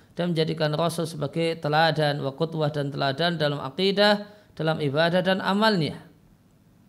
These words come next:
Laqad kana lakum fi Rasulillahi uswatun hasanah, sungguh ada bagi kalian pada diri Rasulullah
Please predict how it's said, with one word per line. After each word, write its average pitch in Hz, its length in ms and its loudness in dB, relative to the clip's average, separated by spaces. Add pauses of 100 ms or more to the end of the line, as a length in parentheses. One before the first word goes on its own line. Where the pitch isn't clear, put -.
(500)
Laqad 165 240 -2
kana 233 320 6
lakum 208 320 4
fi 196 160 2
Rasulillahi 180 640 2
uswatun 165 560 -2
hasanah, 160 480 -2
sungguh 185 400 -4
ada 185 240 0
bagi 160 400 -4
kalian 190 480 2
pada 160 160 -2
diri 156 160 -4
Rasulullah 156 720 0